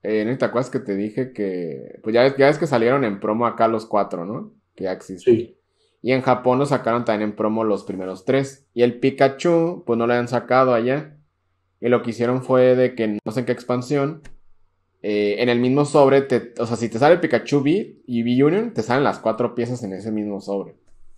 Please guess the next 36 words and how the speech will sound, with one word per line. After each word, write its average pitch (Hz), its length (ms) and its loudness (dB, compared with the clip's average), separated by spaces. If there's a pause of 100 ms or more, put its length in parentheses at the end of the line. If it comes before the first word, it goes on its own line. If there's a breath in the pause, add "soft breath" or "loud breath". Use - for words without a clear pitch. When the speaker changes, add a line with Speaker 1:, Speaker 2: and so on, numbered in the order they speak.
(920)
Speaker 1:
Entonces, 107 840 -2
si - 180 -2
lo 120 80 4
llegan 156 220 6
a 151 80 4
sacar 120 320 2
acá 139 680 0
en 92 300 -12
sobre, 127 340 2
yo 113 140 2
quiero, 120 300 -2
yo 107 180 -4
creo 110 240 -4
pensar 95 340 -8
que - 100 -8
van 90 140 -4
a 82 40 -8
hacer 90 200 -8
eso, 117 260 -4
porque - 200 -18
si 92 100 -18
no 101 100 -6
va 104 60 -4
a 104 40 -4
estar 104 280 -4
como 107 200 -4
muy 95 200 -8
cagado 117 400 2
estar 92 240 -8
buscando 95 540 -10
partes 95 400 -6
de 92 80 -10
un 76 100 -14
Pokémon. 104 560 -10 (1500)
Speaker 2:
Sí, - 100 6
tiene - 200 12